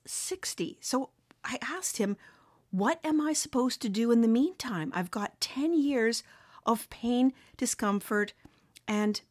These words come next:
uncertainty on my feet." Well, I received the standard answer from doctors in Canada, "Do whatever feels good and take pain meds to get through the rest." What? That's all you've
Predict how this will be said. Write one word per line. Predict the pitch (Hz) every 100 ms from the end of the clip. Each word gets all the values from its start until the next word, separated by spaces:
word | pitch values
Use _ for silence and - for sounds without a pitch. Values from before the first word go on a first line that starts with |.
| _ _
uncertainty | 208 208 269 - 214 185
on | 185
my | 190
feet." | 185 - 269 - - _ _ _ _
Well, | 180 165 - -
I | 196
received | 214 208 226 190
the | 196
standard | - 220 220 208
answer | 208 240 - 190 254 _ - _ -
from | 208 196
doctors | 175 175 214 214
in | 208
Canada, | 180 160 160 190 269 _ _ _ _ _ _ _ _ -
"Do | 269
whatever | 311 311 294 285
feels | - 285 269
good | 202 180 175 202 - _ _
and | 190 185
take | 196 175 -
pain | 214 220 208
meds | 202 202 - -
to | 214
get | 196 -
through | - 190 170 165 165 - _ _ _ _ _ _
the | 180
rest." | 170 - - - - _ _ _ _ _ _ _ _ _ _ _ - _ 165 165 202
What? | 202 508 - - - _ _ _ _
That's | 240 247 - -
all | 233 262
you've | 226 170